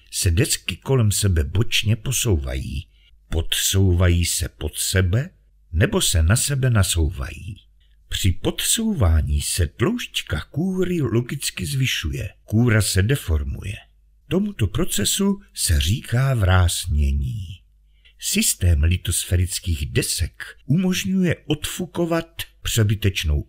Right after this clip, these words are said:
energii z nitra Země a udržuje zemskou kůru, tedy povrch planety,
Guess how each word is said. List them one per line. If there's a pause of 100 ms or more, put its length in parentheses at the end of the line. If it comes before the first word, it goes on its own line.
energii
z
nitra
Země (440)
a
udržuje
zemskou
kůru, (200)
tedy
povrch
planety,